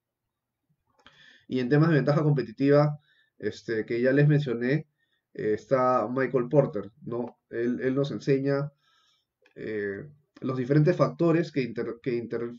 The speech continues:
que intervienen y que conforman eh, una ventaja competitiva, ¿no? Como les decía, una ventaja competitiva es, va más allá de una diferenciación. Una ventaja competitiva es mucho más potente y, eh, es mucho más difícil de alcanzar.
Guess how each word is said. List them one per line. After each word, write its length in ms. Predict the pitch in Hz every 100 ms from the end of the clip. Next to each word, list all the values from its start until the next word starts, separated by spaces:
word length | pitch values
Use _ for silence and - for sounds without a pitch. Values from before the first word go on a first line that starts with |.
| - -
que 80 | -
intervienen 760 | 139 123 143 170 151 156 175 -
y 120 | - 127
que 120 | 123
conforman 840 | 117 113 170 156 143 143 151 - _ _ _ _ _ 120
eh, 160 | 113
una 220 | 127 147
ventaja 400 | 139 120 131 156
competitiva, 720 | 147 120 104 104 139 135 98
¿no? 160 | 98 120
Como 100 | 120
les 140 | 107
decía, 120 | 131 139
una 140 | 147
ventaja 280 | 135 131 147
competitiva 580 | 151 123 123 135 135 -
es, 160 | 131 - - _
va 180 | 123 131
más 300 | 139 165 147
allá 180 | 127 135
de 80 | 135
una 100 | 143
diferenciación. 580 | 139 113 107 98 151 117
Una 180 | 120
ventaja 240 | 123 120 143
competitiva 580 | 135 107 - 127 131 - _ _ _
es 180 | - 127
mucho 320 | 151 156 151
más 160 | 139 143
potente 720 | 147 135 165 139 131 147 151 _ _ _ _ _ _ _ _
y, 480 | - 143 151 156 - _
eh, 520 | 117 117 113 110 107 - _
es 140 | 160 151
mucho 240 | 175 156
más 120 | 156
difícil 340 | 156 147 156 156
de 60 |
alcanzar. 520 | 139 117 113 165 127